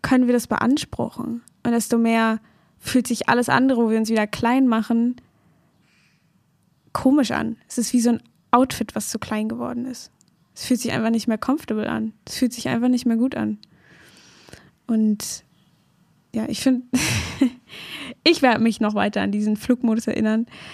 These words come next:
Falls es für dich Sinn gemacht hat, kannst du dieses Jahr auch mitnehmen in deinen Proviantbox. <laughs> Sorry. Ja, fand ich irgendwie gerade ein kleines, lustiges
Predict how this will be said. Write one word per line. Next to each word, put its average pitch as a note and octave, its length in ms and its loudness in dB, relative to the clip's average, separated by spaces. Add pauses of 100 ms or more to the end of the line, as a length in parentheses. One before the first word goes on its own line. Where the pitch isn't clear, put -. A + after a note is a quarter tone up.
(200)
Falls G#3+ 280 2
es A#3 120 -8
für A3 100 -4
dich G#3+ 320 -4
Sinn A3 220 2
gemacht G#3+ 300 2
hat, A3 160 -4
kannst G#3+ 220 -2
du G#3 40 -2
dieses G3+ 220 0
Jahr G#3+ 180 0
auch A3 60 -2
mitnehmen A3+ 560 0 (340)
in A3 180 0
deinen G#3 360 0
Proviantbox. A3 1120 0 (380)
<laughs> - 360 0
Sorry. - 400 0 (1800)
Ja, G#3+ 300 2
fand D4 280 2
ich - 340 -6
irgendwie D4+ 400 2
gerade A3+ 340 -2
ein G#3+ 400 0 (100)
kleines, A3+ 460 -4
lustiges B3 680 -2